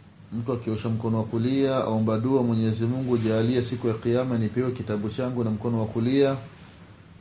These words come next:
Mtu akiosha mkono wa kushoto, anaomba dua kwamba, "Allah mjalie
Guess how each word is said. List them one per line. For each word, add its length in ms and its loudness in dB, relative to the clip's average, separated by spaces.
Mtu 200 0
akiosha 400 0
mkono 320 0
wa 60 0
kushoto, 580 2
anaomba 360 2
dua 260 2
kwamba, 520 0
"Allah 280 4
mjalie 680 2